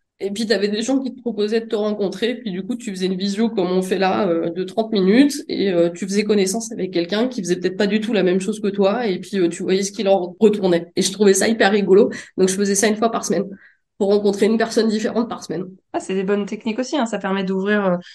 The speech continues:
Speaker 2: sortir de sa zone de confort, de pouvoir aussi ouvrir les chakras sur d'autres, <laughs> d'autres manières d'être, de penser, euh, et puis après, pourquoi pas, euh, enclencher plus si effectivement le feeling passe avec, euh,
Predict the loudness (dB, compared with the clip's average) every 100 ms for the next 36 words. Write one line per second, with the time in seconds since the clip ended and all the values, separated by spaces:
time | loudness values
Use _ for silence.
0 | _ -6 -2 0 2 2 4 4 2 0
1 | 2 6 8 6 4 0 -2 0 0 -2
2 | -4 -4 -2 -2 0 -2 -4 -2 -2 -2
3 | -2 0 0 0 4 4 4 0 0 4
4 | 2 2 0 -2 -4 -8 -6 -6 -4 -2
5 | -2 -2 -2 -4 -6 -6 -8 -4 -4 -6
6 | -6 -6 0 0 0 -4 -8 -14 _ -6
7 | -6 -6 -6 -6 -6 -6 -6 -6 -6 -6
8 | -8 -4 -2 -2 -6 -6 -6 -4 -6 -4
9 | -6 -8 -8 -8